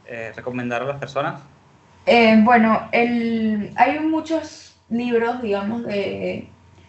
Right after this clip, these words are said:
Speaker 2: Bueno, no hay tantos tampoco, hay libros de design management que son bien interesantes.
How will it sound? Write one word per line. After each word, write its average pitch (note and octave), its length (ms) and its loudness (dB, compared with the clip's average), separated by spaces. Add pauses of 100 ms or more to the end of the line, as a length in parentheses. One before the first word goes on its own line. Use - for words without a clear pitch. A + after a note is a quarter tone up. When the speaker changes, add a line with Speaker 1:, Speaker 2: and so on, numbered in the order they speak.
(580)
Speaker 2:
Bueno, G#3+ 260 4
no A#3 100 8
hay B3 120 2
tantos E3 360 0
tampoco, F3+ 360 -6
hay G#3+ 240 2
libros A#3 320 -4
de B3 80 -6
design G#3+ 300 0
management G#3+ 460 -2
que A#3 60 -6
son G3+ 320 -2
bien G3+ 200 2
interesantes. G3 840 -2